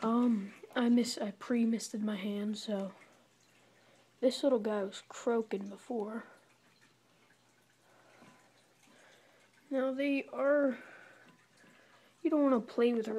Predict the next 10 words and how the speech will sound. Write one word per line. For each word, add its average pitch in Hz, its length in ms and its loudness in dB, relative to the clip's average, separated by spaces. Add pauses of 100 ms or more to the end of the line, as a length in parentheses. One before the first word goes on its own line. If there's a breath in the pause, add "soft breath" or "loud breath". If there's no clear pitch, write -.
(200)
around 233 380 2
with 247 120 0
them 247 160 0
too 254 140 0
much 247 340 0
because 208 360 -10
they 208 100 -4
absorb 220 400 -4
moi-, 226 300 -4 (760)
uh, - 240 -4